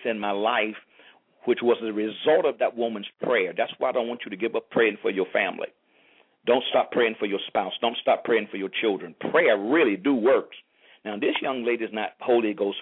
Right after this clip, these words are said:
filled, speaking in tongues, as the Spirit of God give her utterance. This young lady didn't flow in the gifts of the Spirit. She, she, she was kind of radical,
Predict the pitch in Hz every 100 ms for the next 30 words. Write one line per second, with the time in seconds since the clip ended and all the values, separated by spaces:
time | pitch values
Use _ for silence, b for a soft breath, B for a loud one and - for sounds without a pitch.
0 | - 120 117 - 123 117 107 101 117 113
1 | 131 123 107 104 - 107 101 98 98 107
2 | 95 - 117 123 131 - _ _ _ _
3 | _ _ _ _ - B B - 135 131
4 | 135 135 127 123 120 117 127 110 90 131
5 | - - 98 - 131 127 139 B B -
6 | 139 131 120 120 117 B B - 120 117
7 | - 123 107 131 - 104 156 147 123 120